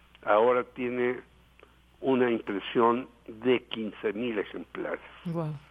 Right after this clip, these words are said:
Speaker 2: Ujú.
Speaker 1: Entonces, no se explica cómo paga honorarios tan grandes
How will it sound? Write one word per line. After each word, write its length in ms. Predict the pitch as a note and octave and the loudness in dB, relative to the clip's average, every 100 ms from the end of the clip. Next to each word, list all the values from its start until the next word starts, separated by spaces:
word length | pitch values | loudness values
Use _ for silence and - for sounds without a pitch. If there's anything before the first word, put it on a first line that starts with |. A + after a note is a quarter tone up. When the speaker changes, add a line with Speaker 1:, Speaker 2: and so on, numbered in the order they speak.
| - | -4
Speaker 2:
Ujú. 300 | D#3+ D#3+ D#3 | -2 -2 0
Speaker 1:
Entonces, 480 | F3+ - F#3 F3+ G3+ A2+ | 0 4 2 4 0 0
no 260 | C3 D4 | 0 2
se 100 | - B3+ | 0 -4
explica 720 | - - E3 E3+ - D#3+ - - _ _ _ _ _ - | -6 -4 -2 -2 2 2 2 -4 _ _ _ _ _ -4
cómo 400 | - D3+ C#3 C3+ | 0 2 2 2
paga 500 | C3+ C#3+ C3+ C#3 C#3+ - _ - _ - - _ | 2 2 2 0 -2 -8 _ -20 _ -20 -20 _
honorarios 720 | B2 A#2 A2 A#2 C#3 D3+ - - | 0 4 4 6 4 2 -2 0
tan 220 | G#2 G#2 | 0 0
grandes 520 | A2+ B2 B2 A#2+ C3+ | 2 4 2 0 -4